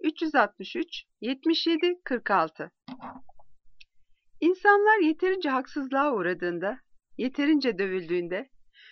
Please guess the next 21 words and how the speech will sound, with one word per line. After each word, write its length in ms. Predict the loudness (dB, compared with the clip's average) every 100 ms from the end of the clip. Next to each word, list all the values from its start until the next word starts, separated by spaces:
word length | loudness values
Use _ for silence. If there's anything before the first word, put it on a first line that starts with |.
| _ -2
çocuklar 520 | 0 0 2 4 4
insanlığa 580 | 2 -2 -2 0 2 0
saldırırlar. 840 | 0 0 0 -6 -8 -10 -14 -20 -20 _ _ _ _
Acı, 440 | 0 0 -2 -4 -6 _ -20 -20 -2
adaletsizlik 920 | 0 4 4 4 0 0 -2 0 0
ve 160 | 0 0
vicdansızlıkla 920 | 0 0 0 0 -2 -8 -6 -4 -4
yeterince 520 | -4 -4 -2 0 0
hırpalandığında, 920 | -2 -2 -2 0 0 -2 -4 -4 -6 -6 _ _ _ _
kendi 340 | -2 0 0
kendini 380 | 2 2 4 2
imha 300 | 0 0 -2
eden 320 | 0 2 0
bir 100 | -2
organizmadır 840 | -2 0 0 -2 -4 -4 -4 -6 -10
insanlık. 540 | -12 -12 -8 -8 -8 -12 -20 -20 -20 -20 -20 -20 -20 -20 -20 -20 -20 -20 -10 -4
Bu 40 | -4
kitap, 400 | -2 0 -2 -2 -6
Ece 220 | -4 -2 0
Temel 320 | 2 2 2
Kur'an'ın 440 | 0 -2 -2 -6